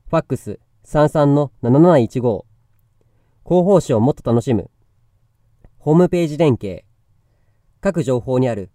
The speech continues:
ページ番号を市ホームページのページ番号検索に入力して検索すると、簡単に目的のページを探すことができます。ページ番号、一零零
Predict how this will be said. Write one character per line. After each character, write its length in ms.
ペ 160
ー 20
ジ 100
番 220
号 140
を 180
市 220
ホ 160
ー 60
ム 60
ペ 180
ー 20
ジ 100
の 140
ペ 160
ー 40
ジ 100
番 180
号 160
検 240
索 180
に 100
入 120
力 220
し 60
て 260
検 200
索 200
す 80
る 80
と、 200
簡 220
単 220
に 140
目 160
的 180
の 100
ペ 200
ー 20
ジ 80
を 100
探 220
す 80
こ 100
と 80
が 80
で 80
き 100
ま 120
す。 240
ペ 160
ー 20
ジ 120
番 180
号、 280
一 220
零 220
零 240